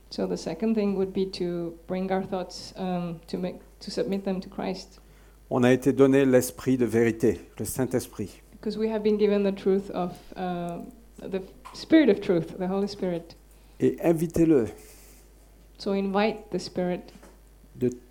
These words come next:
Speaker 2: témoigner à vous qui est Jésus.
Speaker 1: to testify to you about who Jesus is,
Speaker 2: Ce qu'il a fait
Speaker 1: what He did,
Speaker 2: et qui vous êtes.
Speaker 1: and who you are.
Speaker 2: Demandez-lui,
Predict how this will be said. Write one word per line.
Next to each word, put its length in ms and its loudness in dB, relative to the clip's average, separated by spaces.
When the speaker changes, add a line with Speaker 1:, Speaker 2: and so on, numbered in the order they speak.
Speaker 2:
témoigner 720 2
à 80 0
vous 300 -2
qui 200 -2
est 80 2
Jésus. 440 -8
Speaker 1:
to 120 -4
testify 800 -6
to 180 -12
you 380 -4
about 280 -6
who 140 -6
Jesus 360 -10
is, 360 -10
Speaker 2:
Ce 140 -2
qu'il 240 4
a 60 6
fait 320 0
Speaker 1:
what 140 -6
He 60 -8
did, 220 -4
Speaker 2:
et 80 -6
qui 160 -10
vous 180 -6
êtes. 340 -12
Speaker 1:
and 220 -12
who 120 -6
you 180 -4
are. 200 -8
Speaker 2:
Demandez-lui, 800 2